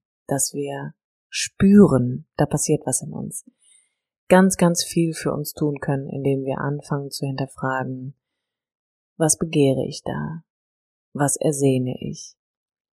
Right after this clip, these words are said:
Was ist mein Konzept? Was ist das Konzept von dem anderen, was ich vielleicht mir selbst gar nicht erlaube zu leben, ja? Und dann beginnt meiner Meinung nach ein authentisch sein.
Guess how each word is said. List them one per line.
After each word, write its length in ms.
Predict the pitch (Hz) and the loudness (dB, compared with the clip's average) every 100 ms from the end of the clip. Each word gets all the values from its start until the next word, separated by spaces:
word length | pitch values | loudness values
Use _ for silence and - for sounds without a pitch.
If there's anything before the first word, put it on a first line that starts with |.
| _ _ | _ _
Was 320 | - 123 160 - | -8 -4 -2 -2
ist 180 | 240 | 0
mein 180 | 202 185 | 2 2
Konzept? 800 | - 170 170 - 120 - - - _ _ _ _ _ _ _ | 2 0 0 0 -2 -6 -14 -14 _ _ _ _ _ _ _
Was 260 | 147 170 214 | 2 4 4
ist 100 | - | 4
das 180 | 165 | 4
Konzept 380 | - 151 175 170 | 4 4 6 4
von 160 | - 139 | 4 2
dem 120 | 131 | 2
anderen, 680 | - 175 190 117 120 123 151 | 2 4 4 2 0 -4 -8
was 240 | - 139 - | 2 4 4
ich 200 | 143 - | 0 -2
vielleicht 480 | 151 139 135 147 - | -2 0 0 -2 0
mir 160 | 147 | 0
selbst 320 | 139 143 151 - | 4 4 4 0
gar 140 | 135 | 2
nicht 180 | 135 - | 0 -2
erlaube 440 | 135 135 151 165 | -4 0 2 2
zu 160 | - 123 | 0 0
leben, 340 | 110 113 117 | 0 -2 -4
ja? 240 | 113 127 175 _ _ _ _ _ _ _ _ _ | -4 -4 -6 _ _ _ _ _ _ _ _ _
Und 240 | 143 135 | -8 2
dann 280 | 170 214 185 | 6 8 6
beginnt 320 | 139 135 135 | 4 0 -2
meiner 220 | 131 135 135 | 0 0 0
Meinung 240 | 139 151 | -2 -4
nach 160 | 151 151 | -8 -8
ein 160 | 160 | -8
authentisch 500 | 165 - 120 113 - | -10 -10 -12 -10 -12
sein. 320 | - 151 156 | -12 -12 -12